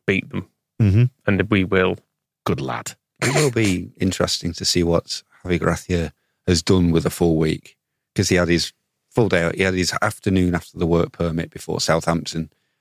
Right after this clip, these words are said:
Speaker 3: And then if you assume Sunday was like a recovery day, Monday,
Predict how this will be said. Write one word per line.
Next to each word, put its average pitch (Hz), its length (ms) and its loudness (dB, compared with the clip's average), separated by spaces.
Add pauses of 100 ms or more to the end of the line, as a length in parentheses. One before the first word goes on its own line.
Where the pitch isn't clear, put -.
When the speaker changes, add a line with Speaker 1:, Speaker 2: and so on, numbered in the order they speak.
Speaker 3:
And 85 200 2
then 80 440 2 (440)
if - 160 -2
you 92 60 0
assume 85 720 0 (100)
Sunday 82 500 2
was 76 120 -6
like 76 140 -2
a 85 40 -4
recovery 80 540 -2
day, 78 320 0 (600)
Monday, 95 640 2